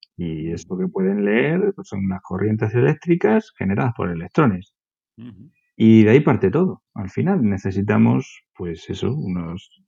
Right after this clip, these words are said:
Speaker 1: sensores. Los sensores tienen unos, eh, pequeños pocitos que de alguna manera almacenan,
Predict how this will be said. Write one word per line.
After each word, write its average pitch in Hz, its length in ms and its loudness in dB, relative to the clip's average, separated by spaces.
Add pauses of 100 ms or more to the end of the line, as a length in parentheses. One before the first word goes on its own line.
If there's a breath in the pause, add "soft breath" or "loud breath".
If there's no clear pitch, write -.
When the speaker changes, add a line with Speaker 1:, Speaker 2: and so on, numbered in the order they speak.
Speaker 1:
sensores. 156 640 2
Los 120 180 -4
sensores 92 420 -6
tienen 92 200 -2
unos, 87 460 -6 (160)
eh, 82 440 -10 (220)
pequeños 110 460 0
pocitos 170 720 -2 (960)
que 101 140 2
de 98 80 0
alguna 101 320 2
manera 101 520 0
almacenan, 98 1120 0